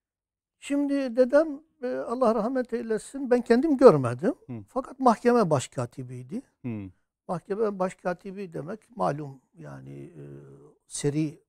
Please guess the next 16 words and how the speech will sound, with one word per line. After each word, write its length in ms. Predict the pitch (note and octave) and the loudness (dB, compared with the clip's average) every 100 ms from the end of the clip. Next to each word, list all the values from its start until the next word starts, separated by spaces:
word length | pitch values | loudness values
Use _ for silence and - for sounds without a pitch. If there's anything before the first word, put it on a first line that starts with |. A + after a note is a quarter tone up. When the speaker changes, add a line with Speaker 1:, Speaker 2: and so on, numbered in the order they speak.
| _ | _
Speaker 1:
Osmanlıcayı 680 | C3 - C3+ C#3 C3 C3+ C3 | -16 -10 -8 -8 -8 -8 -10
seri 300 | C#3+ C3 C3 | -12 -12 -10
yazan, 360 | C3 B2 B2+ | -10 -8 -8
Speaker 2:
Hı. 80 | G2+ | -10
Speaker 1:
güzel 400 | F#2 A#2+ A2+ C3 | -12 -18 -20 -20
yazan, 420 | B2+ B2+ C3 C3+ | -18 -14 -14 -14
güzel 320 | C3+ A#2 B2+ | -18 -20 -18
okuyan, 420 | C#3 C3 - C3+ D#3 _ _ | -18 -18 -20 -20 -20 _ _
Speaker 2:
Hı. 60 | G#2+ _ _ - | -20 _ _ -12
Speaker 1:
anlayabilen, 680 | D3 C#3+ C#3+ C3+ B2+ F3+ F#3+ | -12 -10 -10 -12 -14 -14 -14
anlatabilen 760 | E3+ D3 - D3 C#3+ C#3+ A#2+ G#2+ _ _ _ _ | -12 -12 -10 -12 -10 -10 -12 -16 _ _ _ _
bir 160 | B2+ B2 | -20 -20
insan. 440 | A#2 A#2+ _ F#3+ _ _ _ _ _ _ _ _ _ G#3+ | -20 _ _ -20 _ _ _ _ _ _ _ _ _ -14
E, 60 | G3 F#3 - F#3+ G3 C4+ _ _ _ _ _ _ _ _ _ _ _ _ D4 D4 _ _ _ _ _ _ F#3 | -14 -14 -16 -18 -20 -20 _ _ _ _ _ _ _ _ _ _ _ _ _ _ _ _ _ _ _ _ -2
babam, 480 | G3+ B3+ C4+ G#3 - _ _ | 2 2 2 -4 -14 _ _
e, 60 | - | -12